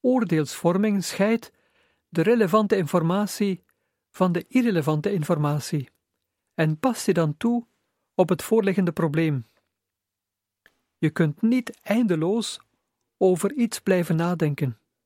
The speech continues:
Je moet tot een soort conclusie komen. Het uitblijven van een oordeel wordt besluiteloosheid genoemd.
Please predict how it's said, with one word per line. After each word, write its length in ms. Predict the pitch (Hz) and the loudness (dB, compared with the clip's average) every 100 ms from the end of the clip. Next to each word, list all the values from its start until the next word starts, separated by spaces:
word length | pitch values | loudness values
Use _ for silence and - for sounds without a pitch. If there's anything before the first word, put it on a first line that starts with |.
| _ _ _ - - - | _ _ _ -20 -20 -2
Je 120 | 165 | 2
moet 160 | 226 269 | 2 2
tot 180 | 220 | 2
een 100 | 175 | 2
soort 300 | 151 214 220 | 0 2 0
conclusie 420 | - 180 196 180 180 | 0 -2 0 -2 0
komen. 460 | 160 147 139 120 _ _ _ _ _ _ _ _ _ _ _ _ | 0 0 0 -4 _ _ _ _ _ _ _ _ _ _ _ _
Het 280 | - 165 - - | -4 -4 -4 0
uitblijven 880 | 196 262 277 - 143 156 170 208 165 | 2 2 0 -2 -2 -2 0 -2 -2
van 180 | - 151 | 0 0
een 140 | 160 | 0
oordeel 540 | 208 233 196 202 185 147 _ _ _ _ _ | 2 2 2 0 0 -2 _ _ _ _ _
wordt 380 | - 160 220 - | -4 0 0 -2
besluiteloosheid 920 | - - 190 190 185 185 196 - 143 | -6 -2 0 0 0 0 0 -2 -2
genoemd. 500 | - 143 139 131 - | 0 0 0 -4 -8